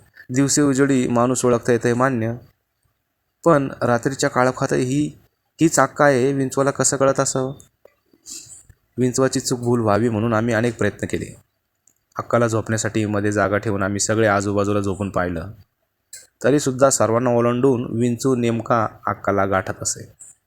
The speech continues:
त्यातल्या त्यात एक गोष्ट बरी होती, तिला विंचू फार चढत नसे. वर्षा दोन वर्षातून आईला जर विंचू चावला, तर ती रात्रभर गडबडा लोळत असे आणि सगळं गाव आमच्या घरी जमा होत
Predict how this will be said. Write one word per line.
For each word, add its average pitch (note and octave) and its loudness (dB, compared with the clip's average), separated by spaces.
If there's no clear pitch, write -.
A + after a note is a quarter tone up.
त्यातल्या A#2 2
त्यात C3 0
एक C3 0
गोष्ट B2 0
बरी A2+ 0
होती, - -6
तिला C3 2
विंचू C3+ 0
फार A2+ -4
चढत G#2 -4
नसे. G2 -10
वर्षा A#2+ 0
दोन C3+ 0
वर्षातून C3 0
आईला A2 2
जर B2 2
विंचू B2 0
चावला, B2 4
तर - -2
ती B2 -2
रात्रभर A2+ 2
गडबडा G#2 2
लोळत G2+ 0
असे F#2+ -2
आणि G#2 -4
सगळं A#2+ 2
गाव A2 6
आमच्या G2+ 0
घरी G#2 -4
जमा G2+ -2
होत F2+ -4